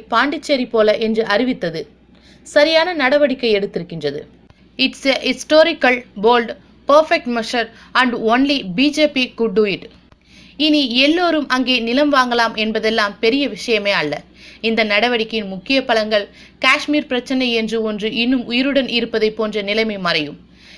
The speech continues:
எல்லை தாண்டும் பாகிஸ்தானி தீவிரவாதத்தை இனி முழு மூச்சாய் ஒழிக்க வேண்டும். இந்திய அரசுக்கு கட்டுப்படும் மனநிலை காஷ்மீரில் உருவாகி, தீவிரவாதிகளை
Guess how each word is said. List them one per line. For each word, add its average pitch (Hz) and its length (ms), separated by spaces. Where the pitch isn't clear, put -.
எல்லை 247 280
தாண்டும் 226 360
பாகிஸ்தானி 247 640
தீவிரவாதத்தை 220 680
இனி 247 160
முழு 262 200
மூச்சாய் 269 480
ஒழிக்க 202 320
வேண்டும். 147 280
இந்திய 320 220
அரசுக்கு 269 380
கட்டுப்படும் 240 560
மனநிலை 247 400
காஷ்மீரில் 254 580
உருவாகி, 233 440
தீவிரவாதிகளை 240 760